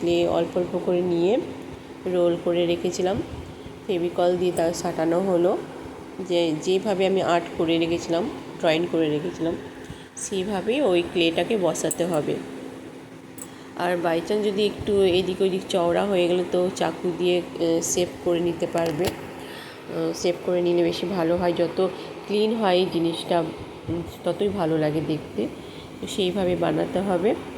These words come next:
আর লাস্টে কালার করে নিয়েছি। তো আমি একসঙ্গে অনেক কটা, আম, বোর্ড বানিয়েছি, একটু একটু করে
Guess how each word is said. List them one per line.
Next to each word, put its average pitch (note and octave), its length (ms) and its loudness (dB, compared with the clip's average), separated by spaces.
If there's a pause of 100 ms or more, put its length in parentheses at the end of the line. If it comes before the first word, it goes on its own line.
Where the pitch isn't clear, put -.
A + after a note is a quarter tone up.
(420)
আর E3+ 420 0 (220)
লাস্টে F#3+ 580 2 (140)
কালার F3+ 260 2 (100)
করে F#3+ 180 4
নিয়েছি। F#3+ 500 2
তো G#3+ 60 2
আমি F3+ 240 4
একসঙ্গে F3+ 400 0
অনেক F3 360 4
কটা, F3 280 2
আম, E3 920 -2 (360)
বোর্ড F3+ 220 4
বানিয়েছি, F3 480 2
একটু F3+ 200 -2
একটু - 140 -6
করে F3+ 140 0